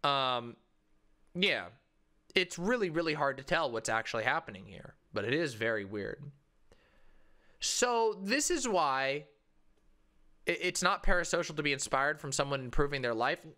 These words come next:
No, no, it isn't. But, but it was much more than that. It was much more than that, Nuts. Nuts, it wasn't just people being inspired by him. It was people,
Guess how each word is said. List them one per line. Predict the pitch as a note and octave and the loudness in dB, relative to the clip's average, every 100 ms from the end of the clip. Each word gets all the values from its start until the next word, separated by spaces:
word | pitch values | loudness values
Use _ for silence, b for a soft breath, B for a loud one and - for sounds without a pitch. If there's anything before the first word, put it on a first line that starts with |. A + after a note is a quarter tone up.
| - | -4
No, | G3 G3 C3+ A2 | 0 2 0 -4
no, | D3+ D#3+ C#3 | 0 0 2
it | B2+ | 0
isn't. | D3 C3 G2 - | -2 -2 -4 0
But, | D#3 - _ | 0 0 _
but | D#3+ D#3 | -2 0
it | F3+ | 0
was | F3 E3+ | 0 0
much | F3 F#3+ - | 2 2 0
more | D#3 D#3+ | 0 0
than | C#3 B2 | 0 0
that. | B2+ G#2+ - - - b b b | 0 0 -6 -18 -20 b b b
It | D#3+ | 2
was | D3+ | 4
much | F3 G3+ | 2 2
more | F#3 D#3 | 2 0
than | C3 | 0
that, | B2+ C#3 A2 | 0 0 0
Nuts. | G#2+ F#2 - - B B B | -6 -6 -4 -6 B B B
Nuts, | E3+ E3+ | 2 2
it | E3 | 0
wasn't | F3 G#3 A3+ | 2 2 0
just | F3 F3 - | 2 0 2
people | F#3+ F3 | 4 4
being | D#3+ D3+ | 2 0
inspired | C3 - D#3 G3 F3+ | -2 0 2 2 0
by | A#2+ A2 | -2 -4
him. | A2+ G#2 - B B | -4 -6 -8 B B
It | F3 | 2
was | E3 D#3 | 2 0
people, | - A#3 A3 G3+ D#3 C#3 C#3 | 0 0 2 2 2 0 -4